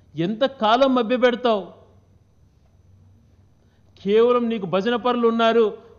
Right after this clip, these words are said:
వాళ్ళే చూసుకుంటారు అన్నటువంటి ధోరణిలో నువ్వు పోతూ, ఆంధ్ర రాష్ట్ర ప్రజలను గొంతు కోస్తున్నటువంటి మా వ్యక్తివి నువ్వు.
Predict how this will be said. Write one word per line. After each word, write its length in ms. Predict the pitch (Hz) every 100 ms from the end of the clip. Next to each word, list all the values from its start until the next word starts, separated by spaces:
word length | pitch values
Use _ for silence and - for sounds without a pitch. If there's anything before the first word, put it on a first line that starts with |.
| -
వాళ్ళే 360 | 120 151 214 247
చూసుకుంటారు 800 | 233 226 254 233 233 233 220 190 - - _ _ _ -
అన్నటువంటి 460 | 165 196 196 196 175
ధోరణిలో 460 | 123 165 196 220
నువ్వు 240 | 208 180 -
పోతూ, 440 | 196 202 254 247 - _ _ _ _ _ -
ఆంధ్ర 360 | 131 196 220
రాష్ట్ర 440 | 208 202 196 196 202
ప్రజలను 600 | 196 175 170 214 220 214
గొంతు 480 | 143 123 190 202 262
కోస్తున్నటువంటి 640 | 233 226 226 208 196 190
మా 160 | 180
వ్యక్తివి 420 | 175 170 147 180 175
నువ్వు. 260 | 160 156